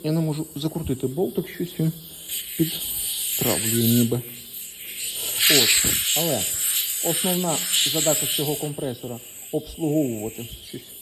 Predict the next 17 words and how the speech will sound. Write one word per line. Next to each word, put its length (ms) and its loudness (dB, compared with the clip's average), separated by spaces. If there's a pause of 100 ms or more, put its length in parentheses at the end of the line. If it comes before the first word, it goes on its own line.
(640)
щось 140 -12
болтик 380 -8
травить. 340 -8 (360)
Обслуговувати 840 6 (260)
оцю 360 2 (680)
штуку. 520 2 (920)
Так, 300 0 (260)
я 80 4
достеменно 500 2
не 140 0
знаю, 300 4
ну, 140 2
для 120 0
чогось 380 4
вона 180 2
там 160 -4
потрібна. 560 -2